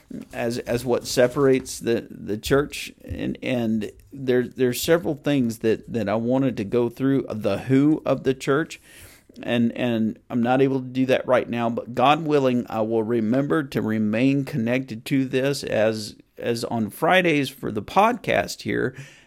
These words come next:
at four o'clock, we, we only have a certain amount of time, but on Friday evenings, as we gather together at the church at six thirty,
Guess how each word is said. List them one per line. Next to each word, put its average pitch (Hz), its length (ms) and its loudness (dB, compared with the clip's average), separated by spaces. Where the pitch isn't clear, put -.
at - 300 -4
four 180 280 6
o'clock, 143 600 2
we, 139 300 -4
we 131 320 0
only 131 220 4
have 127 280 -2
a 101 80 0
certain - 340 -2
amount 123 280 0
of - 140 -4
time, 139 400 0
but 107 200 0
on 117 200 -4
Friday 160 540 2
evenings, 131 600 -2
as 123 160 -4
we 120 140 -2
gather 170 380 0
together 117 440 0
at 107 140 0
the 98 100 -4
church 185 380 0
at - 120 -12
six - 400 -4
thirty, 143 600 2